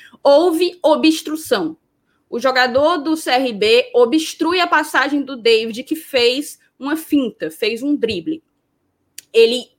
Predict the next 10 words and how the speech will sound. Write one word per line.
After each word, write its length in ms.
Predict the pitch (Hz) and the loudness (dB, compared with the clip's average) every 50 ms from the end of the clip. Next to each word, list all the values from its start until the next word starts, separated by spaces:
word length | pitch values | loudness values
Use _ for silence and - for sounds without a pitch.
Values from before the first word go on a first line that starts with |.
| _ | _
toca 460 | - 262 240 247 269 330 370 - - 349 | 0 4 4 6 6 4 2 0 -4 -4
o 100 | 302 233 | -2 0
David, 720 | 208 226 220 214 220 226 240 247 254 254 269 311 311 311 - | 2 2 4 4 4 2 2 -2 -4 -4 -4 -4 -4 -4 -4
impede 600 | 269 269 277 277 - - 240 233 247 254 240 - | -4 -4 -4 -6 -4 -2 0 0 0 -2 -4 -6
que 100 | - 311 | -8 -8
o 40 | 294 240 | -4 -2
David 280 | 220 220 226 220 220 - | 0 0 0 -2 -4 -10
continue 600 | - 254 240 247 - 311 277 247 214 226 240 233 _ _ _ _ _ _ | -10 -10 -10 -8 -4 -4 -2 -2 -2 -4 -6 -8 _ _ _ _ _ _
na 200 | 233 233 226 247 | -6 -4 -4 -2
jogada. 460 | 240 294 285 294 262 175 165 - - | 0 -2 -2 0 -2 -4 -4 -6 -10